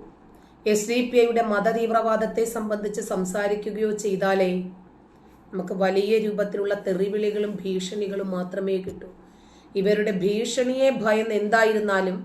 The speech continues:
അത് പുറത്ത് പറയാതിരിക്കാനൊന്നും പോകുന്നില്ല. ഈ രാജ്യത്തിനു വേണ്ടി, ഈ നാടിൻ്റെ നിലനിൽപ്പിന് വേണ്ടി അത് തുറന്ന് പറയും, പറഞ്ഞുകൊണ്ടേയിരിക്കും.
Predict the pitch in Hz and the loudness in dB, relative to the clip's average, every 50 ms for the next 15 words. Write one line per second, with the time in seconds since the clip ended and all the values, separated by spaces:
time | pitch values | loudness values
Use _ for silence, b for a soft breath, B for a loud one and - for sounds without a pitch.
0 | - - - 170 180 - - 202 185 190 190 - 175 - - 202 190 190 196 214 | -12 -14 -12 -12 -12 -10 -8 -4 -4 -4 -4 -6 -8 -8 -6 -6 -4 -4 0 2
1 | 240 262 262 254 247 247 247 240 214 208 208 196 190 190 185 185 185 180 180 170 | 2 2 2 2 -2 -4 -2 -4 -4 -4 -4 -4 -6 -6 -6 -6 -6 -6 -6 -6
2 | 175 170 180 196 233 - B B B B B B B B B - 196 208 214 208 | -6 -4 -2 -2 -2 -2 B B B B B B B B B -4 -2 0 2 2
3 | 196 190 196 180 170 - - - 196 202 190 185 185 185 185 - - - - - | 2 2 2 2 0 0 -2 0 -2 -2 0 0 0 -2 -4 -8 -14 -20 -20 -20
4 | - - _ _ _ - 226 220 233 220 214 202 202 202 196 202 202 208 208 202 | -20 -20 _ _ _ -12 -8 -6 -4 -2 0 0 2 2 0 0 -2 -2 -2 -2
5 | 196 190 185 196 196 214 214 208 - 208 208 202 190 190 185 185 185 180 185 185 | 0 2 2 2 2 0 -2 -2 -4 -4 -4 -2 0 0 0 -2 -2 -4 -4 -4
6 | 185 - - - 180 170 190 185 185 - 196 175 180 175 185 185 180 - 180 170 | -6 -10 -12 -12 -10 -6 -6 -6 -6 -4 -4 -4 -4 -4 -4 -6 -8 -8 -6 -6
7 | 170 180 180 180 190 185 185 - - - - - 175 175 180 180 185 196 190 190 | -4 -2 -2 -2 -2 -4 -4 -8 -12 -16 -12 -10 -8 -8 -6 -6 -4 -4 -2 -2
8 | 190 190 185 196 190 185 185 185 180 - 185 - | -2 -2 -2 -2 -2 -2 -4 -6 -10 -12 -14 -16